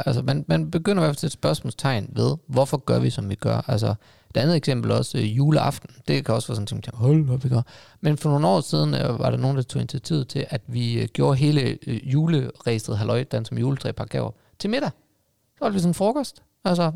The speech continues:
øh, alt, øh, mad var om middagen, så dansede vi om juletræ og alt sådan. Vi var færdige klokken tre. Så sådan, så stille og roligt derefter, ikke? Jamen, det var også noget af det, der, der kommer med. Øh, ikke kun at have mange børn, men at have børn og være familie. Man begynder at sætte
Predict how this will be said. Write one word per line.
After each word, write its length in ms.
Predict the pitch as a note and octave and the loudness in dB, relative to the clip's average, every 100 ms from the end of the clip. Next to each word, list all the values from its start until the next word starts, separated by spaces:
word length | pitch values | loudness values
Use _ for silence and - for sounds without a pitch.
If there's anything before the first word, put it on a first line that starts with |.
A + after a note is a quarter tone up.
| E3 | -4
øh, 200 | - - | -6 -4
alt, 300 | F3 F3+ - | -2 -2 -2
øh, 220 | D3 C3+ | -2 0
mad 320 | C#3 D3 F#3 G3 | 0 0 0 -2
var 140 | D#3 C#3+ | -4 -4
om 160 | C3+ | -4
middagen, 380 | C#3 F#3 G#3+ D#3 | -6 -6 -6 -8
så 140 | - | -12
dansede 320 | F#3 D3+ C#3+ C#3+ | -8 -8 -8 -8
vi 60 | |
om 60 | C#3+ | -6
juletræ 440 | F#3+ G#3+ - D3 - | -8 -8 -8 -8 -6
og 120 | C#3 | -6
alt 120 | - - | -6 -6
sådan. 120 | E3 - - - - - | -10 -12 -20 -20 -20 -10
Vi 60 | |
var 60 | G#3+ | -6
færdige 220 | - - | -4 -4
klokken 220 | - G2 | -4 -6
tre. 340 | - F#3 A#3 - - - - - - - - | -4 0 0 -2 -12 -12 -20 -20 -18 -16 -14
Så 140 | - D4 | -6 -4
sådan, 280 | - A#2+ G#2+ | -4 -8 -8
så 160 | - C#4 | -8 -10
stille 300 | - D3+ C3 | -4 0 0
og 120 | B2+ | 2
roligt 240 | C#3+ C#3 | 0 2
derefter, 340 | A3+ D4+ F3+ G#3 | 0 -2 -2 -4
ikke? 120 | - - - | -8 -18 -8
Jamen, 120 | G3+ | -4
det 80 | F#4+ | 0
var 60 | A#3+ | 2
også 180 | C4+ - | 0 0
noget 100 | A3 | -2
af 40 | E3 | 0
det, 100 | D#3 | -2
der, 120 | D3 | -2
der 160 | - C#3+ | -4 -10
kommer 400 | - D#3 C#3+ C3 | -4 -2 0 0
med. 300 | C3+ D3 F3 _ _ _ _ - | 2 0 0 _ _ _ _ -4
Øh, 80 | - | -2
ikke 140 | G#3 | -2
kun 140 | - D#3+ | 0 0
at 60 | |
have 80 | G2+ | 0
mange 240 | G2 G#3 | 0 -2
børn, 260 | - D#3+ B2+ | 0 -2 0
men 120 | B2+ | -2
at 60 | A#2+ | -2
have 160 | A3 C4 | -2 -2
børn 220 | - A#2 C3 | 0 -2 -2
og 180 | B2+ B2+ | -2 -2
være 280 | D3 C#3+ E3+ - | -2 0 0 -2
familie. 360 | C3 A#2 A2 | -2 -2 -2
Man 160 | A#2+ C#3+ | -2 0
begynder 220 | E3 G3+ | 0 0
at 60 | |
sætte 120 | F3 | -2